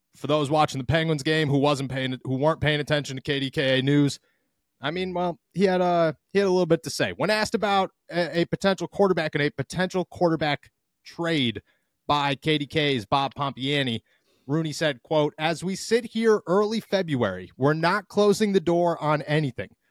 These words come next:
We have a lot of evaluations to go through, and we'll go through all of the options and do what we need to do to be better this coming season." Obviously, we have talked about the next step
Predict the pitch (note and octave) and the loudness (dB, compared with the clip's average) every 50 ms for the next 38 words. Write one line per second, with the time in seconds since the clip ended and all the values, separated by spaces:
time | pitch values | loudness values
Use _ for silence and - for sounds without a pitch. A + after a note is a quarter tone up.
0 | _ _ _ - C3+ D3 E3 D3 C#3+ C3 C#3 D3 D#3+ F3 F3 F#3+ F#3+ E3+ G3 F#3+ | _ _ _ 0 0 2 2 2 2 2 2 2 2 0 0 -2 0 0 0 2
1 | G3 G#3 G3+ F#3 F3 E3+ D#3+ - F3 E3 - - E3 D3+ E3 D#3 D#3 - - D#3+ | 2 2 2 2 2 2 2 0 -4 -6 -6 -4 -2 2 2 2 2 2 2 0
2 | D#3+ D#3+ D#3 - _ _ _ _ - C#3 D3 D3 C#3+ C3+ D3+ D#3 D#3 - - E3 | 2 0 0 -4 _ _ _ _ -2 0 2 2 2 4 2 2 2 2 0 0
3 | D#3 D#3 - C#3+ D3+ E3+ F#3+ G#3 G#3 E3+ F#3 F#3+ F3 D3 C3+ C#3 - - D3+ D3+ | 0 0 2 2 4 4 4 2 0 0 0 -2 0 0 -2 -6 -6 -8 -8 -8
4 | C#3+ - - B2+ C3+ C3 A#2 D#3+ F#3 G3+ G3+ G#3+ G3 F3+ G3+ G3 F#3+ F#3 F#3+ E3+ | -8 -10 -10 -10 -8 -4 -2 0 0 2 2 2 2 2 0 -2 0 -2 -2 -4
5 | - - E3 B2+ C#3 C#3 C#3 C#3 C#3+ C#3 - _ _ _ _ _ _ _ - - | -6 -8 -6 -2 0 0 0 0 -2 -4 -6 _ _ _ _ _ _ _ -4 0
6 | F3 E3 D#3 C3+ - D3+ D3+ C#3 A2+ - D3+ D3 E3 E3 F3+ F#3 F#3 F3 D#3 _ | 0 0 0 0 -2 -4 -6 -4 -4 -4 -2 -2 -2 -2 -2 -2 -2 -4 -6 _
7 | _ - D#3 D#3 - - - D#3 D3 D3 C#3+ C3+ B2 - - B2 G2+ F2 F2 F2+ | _ -4 -4 -4 -4 -4 -4 -4 -4 -2 -4 -6 -6 -8 -8 -8 -8 -10 -12 -18
8 | _ _ - - D3 E3+ E3 F3 E3 - - E3+ E3 E3 E3+ D3 - _ _ _ | _ _ -2 0 0 2 2 0 -2 -4 -4 -4 -4 -4 -4 -6 -8 _ _ _
9 | _ _ _ _ _ _ _ _ _ _ _ _ _ - D3 F3 E3+ D#3 - - | _ _ _ _ _ _ _ _ _ _ _ _ _ 0 2 2 2 2 2 2
10 | D#3 D3+ D3 - D3 D3 D3 C#3+ - - C#3 B2 A2+ G#2 - _ _ _ - C3 | 0 2 2 0 0 0 -2 -2 0 0 0 0 0 -2 -6 _ _ _ -6 -4
11 | C#3+ D3+ D#3 - - - - - - D3 D3 D3+ | -2 -2 -2 -4 -6 -10 -8 -4 -2 -2 -2 -2